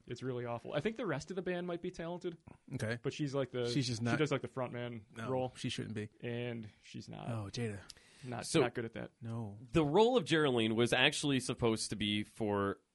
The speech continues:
Speaker 3: Cameron Diaz.
Speaker 2: You mentioned this earlier. Uh,
Speaker 3: Yeah.
Speaker 2: I'm gonna write up here, yeah.
Speaker 1: Which
Speaker 3: Uh,
Speaker 1: that would have been terrible.
Speaker 3: I, I mean, I don't think it would have been terrible, but not as good
Speaker 2: But,
Speaker 3: as
Speaker 2: like,
Speaker 3: Jada Pinkett.
Speaker 2: Cameron,
Speaker 3: Uh,
Speaker 2: Cameron Diaz ninety-five was like, damn.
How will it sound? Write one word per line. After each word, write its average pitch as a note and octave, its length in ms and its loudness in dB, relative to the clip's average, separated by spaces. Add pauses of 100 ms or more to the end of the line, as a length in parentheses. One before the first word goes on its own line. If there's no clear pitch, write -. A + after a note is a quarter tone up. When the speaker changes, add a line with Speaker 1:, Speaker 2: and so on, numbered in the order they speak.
(120)
Speaker 3:
Cameron A#2 320 2
Diaz. F#2+ 480 -2
Speaker 2:
You B2+ 100 0
mentioned D3 240 4
this A2 120 0
earlier. A2 460 0
Uh, G#2+ 120 2
Speaker 3:
Yeah. G#2+ 160 4
Speaker 2:
I'm F#2 60 2
gonna G#2+ 120 -2
write A2 160 -2
up G#2 140 -4
here, G2+ 100 -2
yeah. G2+ 200 -4
Speaker 1:
Which G#2 60 -12 (140)
Speaker 3:
Uh, A2+ 240 6
Speaker 1:
that G3 160 4
would F#3+ 80 4
have D3+ 80 -4
been B2 140 -4
terrible. A#2+ 440 -6 (380)
Speaker 3:
I, C#3 320 0
I E3+ 80 8
mean, F#3 120 8
I F3+ 40 6
don't G3+ 140 8
think F3+ 100 6
it - 20 6
would C3 100 6
have A2+ 40 4
been A2+ 180 6
terrible, C3 360 4
but G#2+ 160 0
not B2 220 6
as A2+ 100 0
good - 100 6
Speaker 2:
But, - 60 10
Speaker 3:
as - 60 4
Speaker 2:
like, - 140 8
Speaker 3:
Jada G#2+ 160 6
Pinkett. A2+ 320 2 (400)
Speaker 2:
Cameron, A2 280 8
Speaker 3:
Uh, A2 40 6
Speaker 2:
Cameron G#3 280 6
Diaz F#3 200 8
ninety-five B2+ 720 2
was G2+ 200 -4
like, G2 220 -6 (1900)
damn. G#2+ 480 -2